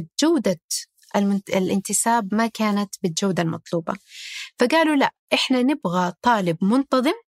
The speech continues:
يكون ملتزم بساعات معينة، يلتزم بالحضور، ولكن يكون في نوع من أنواع المرونة. فأوقف الانتساب في ذلك الوقت، وقالوا: "أي أحد يبغى يتعلم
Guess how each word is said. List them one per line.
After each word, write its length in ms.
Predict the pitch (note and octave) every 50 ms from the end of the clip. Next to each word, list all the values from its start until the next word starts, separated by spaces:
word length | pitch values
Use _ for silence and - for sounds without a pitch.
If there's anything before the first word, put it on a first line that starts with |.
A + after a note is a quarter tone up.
| _ _ _ _ _ - - - - _ -
يكون 600 | G#3 G3+ G3 _ - - C4 C4+ B3+ A3+ G#3+ G#3+
ملتزم 520 | A3 B3 C4 A#3 - G3+ F3+ - F#3 F3+
بساعات 520 | E3+ F3+ - - G3 F3+ G3 A3 G#3+ - F#3
معينة، 640 | F3 F3+ F#3+ A#3 C4+ C4+ C4 B3+ B3+ B3+ B3+ B3
يلتزم 500 | A3+ G#3+ G#3 G3 - G#3 G3 - G3+ F#3+
بالحضور، 540 | D#3+ F#3+ F#3+ - - G#3+ G3+ C4+ D#4+ F4+ G4 - - - - - - -
ولكن 400 | A#3 B3+ C#4 C#4+ C4+ - C4 B3
يكون 560 | A#3+ A#3 - - - C#4+ C#4+ D4 D4 D4+ D4+
في 280 | C#4+ - - B3+ B3+ B3
نوع 200 | A3+ A3+ A3+ G#3
من 120 | G#3 F#3+
أنواع 280 | - E3+ E3+ E3+ D#3+ -
المرونة. 460 | D#3 D#3+ - - - - - F#3 F#3 - - - - - - - -
فأوقف 500 | - C4 - F4 G4+ - - - C4+ -
الانتساب 640 | B3+ B3 A#3+ A#3 - - G#3 - - B3 C4+ D#4 F4 - _ - A#3+ A3
في 160 | - - A3+
ذلك 400 | G#3 A3 A3 G#3+ G3+ F#3+ - -
الوقت، 520 | F#3+ F3+ F#3+ B3+ D#4+ - - - - - A#3+
وقالوا: 500 | A#3+ A3 A#3+ A#3+ A#3+ A#3 A3+ A3+ - -
"أي 100 | F3+ F3+
أحد 280 | A3+ - - G#3+ F#3+ F#3
يبغى 280 | G#3 F3 F#3 G3+ G3 G3
يتعلم 680 | G3 - G#3 F#3+ G#3+ A#3 - F#3+ F#3 E3+ D#3+ D#3+ E3